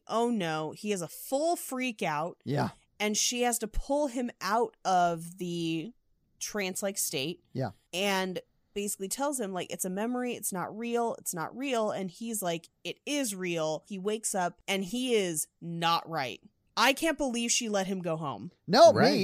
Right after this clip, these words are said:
Speaker 2: either. No, I mean, he literally just, like, kick flipped her end table with the lamp on it, right?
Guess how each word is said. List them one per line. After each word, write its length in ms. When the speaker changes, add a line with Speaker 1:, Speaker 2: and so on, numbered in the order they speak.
Speaker 2:
either. 260
No, 220
I 120
mean, 180
he 220
literally 540
just, 180
like, 160
kick 340
flipped 380
her 400
end 260
table 380
with 100
the 100
lamp 360
on 160
it, 100
right? 300